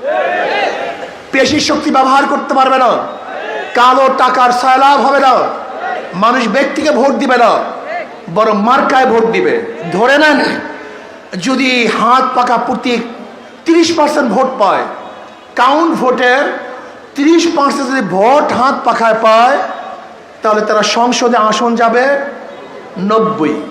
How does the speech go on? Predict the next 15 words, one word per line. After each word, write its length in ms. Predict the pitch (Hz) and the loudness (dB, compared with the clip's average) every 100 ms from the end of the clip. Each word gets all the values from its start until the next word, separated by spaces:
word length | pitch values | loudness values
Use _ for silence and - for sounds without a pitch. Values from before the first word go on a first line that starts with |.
| - | -4
কত? 160 | 220 226 254 185 - - - - - - - 220 | -2 2 2 2 -2 -8 -10 -10 -6 -4 -2 0
নব্বই। 400 | 277 - 180 147 113 - - 143 | 2 0 0 0 -2 -8 -14 -8
যেখানে 240 | 247 247 254 262 | -2 0 0 0
ফ্যাসিস্ট 320 | 262 302 302 | 0 0 0
আর 60 | 277 | 0
তৈরি 120 | 277 262 262 | 0 2 2
হবে 140 | 226 208 | 2 2
না, 60 | 165 - - - - - 185 165 | 0 -2 -6 -14 -16 -14 -8 0
জাতীয় 280 | 277 285 302 - | 2 2 0 0
সরকার 300 | 285 - 311 302 | 0 0 0 0
নির্বাচিত 380 | 294 285 302 269 262 | 0 0 0 0 0
হবে। 180 | 247 190 - - - - - 170 | 2 0 -2 -8 -12 -16 -16 -4
জাতীয় 300 | 226 220 226 247 240 | 0 0 0 0 0
সরকার, 360 | 220 220 190 165 - - 175 220 | -2 0 0 -2 -6 -10 -8 0
জাতীয় 300 | 277 285 311 | 2 2 2